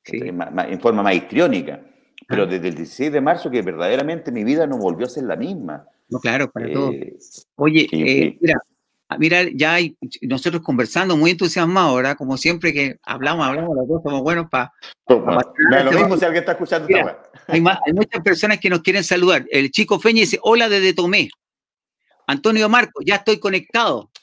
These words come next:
Speaker 2: Antonio de Marco, gran,
Speaker 1: Hola, Marco.
Speaker 2: qué gran cariño tengo, qué gran
Speaker 1: Ay.
Speaker 2: recuerdos tengo, Antonio de Marco.
Speaker 1: Tortuguito. Daniel
Speaker 2: Tortuguito.
Speaker 1: Benito Zamorano,
Speaker 2: Tortuguito.
Speaker 1: somos dos, dice.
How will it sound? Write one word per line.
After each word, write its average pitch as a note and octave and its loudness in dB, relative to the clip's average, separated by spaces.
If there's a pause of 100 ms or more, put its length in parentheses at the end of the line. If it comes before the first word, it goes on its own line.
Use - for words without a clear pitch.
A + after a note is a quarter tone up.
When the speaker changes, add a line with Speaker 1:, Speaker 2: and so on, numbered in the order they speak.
(100)
Speaker 2:
Antonio D#3+ 4
de D3+ 4
Marco, D#3+ 4
gran, C#3+ 2
Speaker 1:
Hola, F#3 -2
Marco. E3+ -8 (960)
Speaker 2:
qué D3+ 6
gran D3+ 2
cariño C#3+ -2
tengo, D3 -8
qué C3 -8
gran C#3+ -8
Speaker 1:
Ay. B2 -6
Speaker 2:
recuerdos C3 -4
tengo, G#2+ -10
Antonio G2 -10
de G2 -8
Marco. F#2 -8
Speaker 1:
Tortuguito. E3 -6 (460)
Daniel G3+ 4
Speaker 2:
Tortuguito. G3+ 0
Speaker 1:
Benito G3+ 2
Zamorano, F#3+ 2
Speaker 2:
Tortuguito. G3+ -8
Speaker 1:
somos F#3+ 4
dos, A#3 2
dice. B2 -4